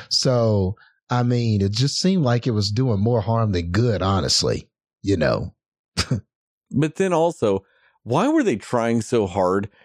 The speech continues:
Speaker 2: to have the misdirect be the hat guy was the one that was gonna be so sad that they would have to, like, you know, save him? They were really leaning so hard for that for so long. And then they went, "Nope, Tom Hanks, <laughs> gotcha."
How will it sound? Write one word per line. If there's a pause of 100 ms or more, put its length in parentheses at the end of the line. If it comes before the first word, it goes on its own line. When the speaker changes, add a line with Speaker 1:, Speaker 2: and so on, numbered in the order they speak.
(240)
Speaker 2:
to
have
the
misdirect
be
the
hat
guy
was
the
one
that
was
gonna
be
so
sad (600)
that (420)
they
would
have
to,
like, (380)
you
know,
save
him? (480)
They
were
really
leaning
so
hard
for
that
for
so
long. (640)
And
then
they
went,
"Nope,
Tom
Hanks,
<laughs>
gotcha."